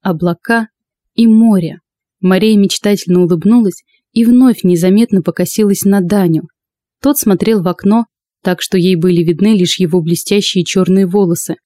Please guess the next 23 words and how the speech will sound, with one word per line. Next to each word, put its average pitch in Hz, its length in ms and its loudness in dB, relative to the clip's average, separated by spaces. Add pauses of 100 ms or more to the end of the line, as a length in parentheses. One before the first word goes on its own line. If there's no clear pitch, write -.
(200)
собранные 226 640 0
в 156 40 -6
длинный 185 420 2
хвост, 165 420 -4 (420)
да 190 140 0
нервно 220 360 2
подрагивающие 190 800 -2
плечи. 190 480 -2 (560)
Конечно, 247 480 2
он 240 100 4
переживает. 208 680 -2 (400)
Кто 240 260 -2
бы 233 100 0
остался 214 440 -4
спокойным? 185 680 -2 (720)
Никому 208 380 2
неизвестная 214 560 2
сирота, 190 600 -2
чудом 208 420 0
просочившаяся 185 800 -4
в - 20 0
Академию 185 500 0
Максвера, 175 600 -2